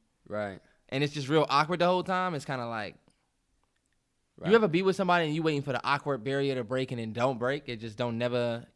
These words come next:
Speaker 2: it don't, just don't never leave. But just to stay on topic, I think a good date is definitely getting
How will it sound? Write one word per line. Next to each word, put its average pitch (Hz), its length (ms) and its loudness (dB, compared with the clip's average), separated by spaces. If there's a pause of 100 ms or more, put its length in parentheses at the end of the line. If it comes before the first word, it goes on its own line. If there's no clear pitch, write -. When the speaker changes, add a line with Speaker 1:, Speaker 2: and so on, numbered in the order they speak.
(100)
Speaker 2:
it 127 80 -10
don't, 120 220 -4
just 120 140 -8
don't 127 120 -2
never 123 160 -2
leave. 135 280 -4 (380)
But 165 120 2
just 160 120 -2
to 175 60 -6
stay 185 120 0
on 165 100 2
topic, 143 360 4 (880)
I 151 120 4
think 151 180 -4
a 151 80 2
good 139 400 0
date 170 500 2
is 135 400 0
definitely 147 520 -2
getting 127 560 -4